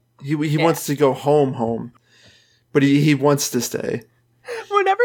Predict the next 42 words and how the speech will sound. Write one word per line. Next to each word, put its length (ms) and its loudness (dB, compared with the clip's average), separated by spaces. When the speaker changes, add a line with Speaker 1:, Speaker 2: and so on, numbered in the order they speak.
Speaker 2:
characters 380 0
in 100 -2
JoJo 420 -4
die 300 0
in 140 -6
the 60 -2
main 280 -2
show 380 -2
now, 240 2
can 140 -12
we 80 -6
call 180 2
that 240 0
going 220 0
to 80 -4
Manhattan 460 0
Speaker 1:
Don't 200 0
Speaker 2:
and 240 -2
not 180 2
Speaker 1:
spoil 220 0
Speaker 2:
explain 240 2
Speaker 1:
it. 60 0
Speaker 2:
it? 40 -6
Speaker 1:
Don't 80 0
Speaker 2:
What 100 4
do 60 0
you 80 0
Speaker 1:
spoil 420 0
Speaker 2:
mean? 100 -4
Speaker 1:
it. 180 -8
He 280 2
and 80 -2
Joji 440 2
part 440 2
ways, 540 2
eh, 160 2
with 280 -2
the 100 0
latter 460 0
re-upping 540 0
his 180 2
Speaker 2:
Oh. 40 -2